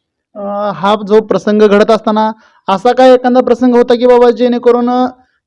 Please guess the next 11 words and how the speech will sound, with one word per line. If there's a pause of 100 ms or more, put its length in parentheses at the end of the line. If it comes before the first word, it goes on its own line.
त्यावेळेला
आपल्याला
कोणाचं
तर
मार्गदर्शन
असो
किंवा
घरचे
आपल्या
परिस्थिती
जाणीव